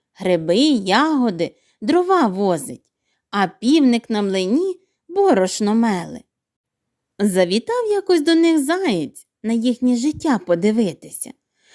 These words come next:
а його, як дорогого гостя, зустріли. Мушка йому рукавиці зв'язала, жабка морквою з городу пригостила, їжачок грибами та ягодами,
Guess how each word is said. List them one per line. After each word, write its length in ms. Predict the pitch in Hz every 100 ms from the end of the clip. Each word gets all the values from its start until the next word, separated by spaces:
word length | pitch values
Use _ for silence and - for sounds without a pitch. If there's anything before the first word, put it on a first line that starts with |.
| - _
а 140 | 180
його, 460 | 175 170 156 196 294
як 240 | 240 196
дорогого 560 | 185 214 220 233 254 208
гостя, 520 | 170 294 349 - 202
зустріли. 680 | 185 214 - 214 202 160 - _ _ _ - _
Мушка 680 | 185 208 427 - - 160 131 _
йому 300 | 180 220 269
рукавиці 720 | 294 349 339 330 202 185 180
зв'язала, 680 | 165 220 226 233 170 147 - _ _ _ _ -
жабка 680 | 160 165 254 320 - 175 156 _ - -
морквою 600 | 262 330 330 302 311 302
з 40 |
городу 460 | 285 330 359 262 190
пригостила, 880 | 190 202 202 254 - 269 202 147 - _ _ _ _ _
їжачок 760 | 214 240 214 233 233 294 302 220
грибами 580 | 247 240 254 294 285
та 140 | 285 311
ягодами, 720 | 294 320 247 175 151 160